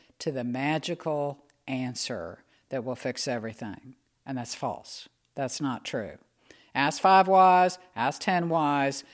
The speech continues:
you're probably not going to get to what the system failures are that are behind the event that occurred.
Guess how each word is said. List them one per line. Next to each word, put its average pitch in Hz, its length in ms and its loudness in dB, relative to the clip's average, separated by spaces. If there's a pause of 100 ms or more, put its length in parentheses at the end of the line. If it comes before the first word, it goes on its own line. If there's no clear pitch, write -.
(160)
you're 147 120 -6
probably 165 580 2
not 156 400 -2
going 147 320 -2
to - 100 -10
get 135 560 0 (300)
to 180 120 -2
what 160 200 0
the 151 80 -10
system 160 420 -2
failures 151 580 0
are 123 460 -2 (380)
that 139 320 -4
are 135 140 -6
behind 131 500 -2
the 131 120 -2
event 123 320 -4
that 107 100 -6
occurred. 139 680 4